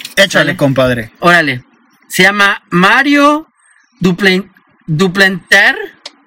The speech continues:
Speaker 2: que es el baterista de Gorila. ¿Has escuchado a Gorila?
Speaker 1: No.
Speaker 2: Unos italianos que tocan metal.
Speaker 1: No.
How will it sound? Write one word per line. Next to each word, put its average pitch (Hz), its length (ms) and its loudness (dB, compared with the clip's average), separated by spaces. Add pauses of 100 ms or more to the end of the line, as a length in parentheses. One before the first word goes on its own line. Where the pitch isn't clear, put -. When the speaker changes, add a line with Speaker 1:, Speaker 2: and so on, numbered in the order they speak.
(160)
Speaker 2:
que 175 100 -2
es 180 80 -2
el 190 100 2
baterista 170 580 -2
de 156 240 -2
Gorila. 175 640 0 (1120)
¿Has 165 120 -4
escuchado 180 300 0
a 160 40 2
Gorila? 147 480 -2 (1000)
Speaker 1:
No. 120 160 0
Speaker 2:
Unos 185 280 2
italianos 165 600 -2
que 151 120 -4
tocan 156 360 -2
metal. 135 440 -2 (440)
Speaker 1:
No. 147 360 2